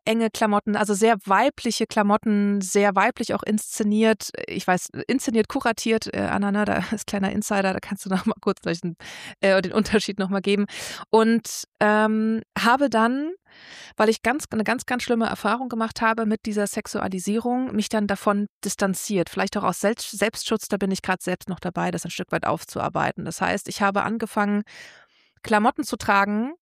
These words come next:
bei denen ich nicht mehr gecatcalled werde. Klamotten zu tragen, bei denen ich auf Konferenzen nicht mehr an den Arsch gefasst werde. Klamotten zu tragen, bei denen ich weiß, dass der Professor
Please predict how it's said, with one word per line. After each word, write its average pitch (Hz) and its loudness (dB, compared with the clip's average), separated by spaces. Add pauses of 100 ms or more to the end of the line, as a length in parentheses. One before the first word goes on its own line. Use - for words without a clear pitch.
(100)
bei 202 2
denen 233 0
ich - -4
nicht 233 0
mehr 226 0
gecatcalled 180 -4
werde. 165 -4
Klamotten 214 0
zu - -6
tragen, 202 -2
bei 208 -2
denen 220 2
ich 240 -2
auf 185 -4
Konferenzen 214 -2
nicht 214 -4
mehr 208 -4
an 196 -4
den 190 -4
Arsch 185 -2
gefasst - -8
werde. 156 -2 (340)
Klamotten 214 2
zu 226 -4
tragen, 202 0
bei 202 0
denen 202 0
ich 196 -4
weiß, 226 4
dass - -6
der 196 0
Professor 214 2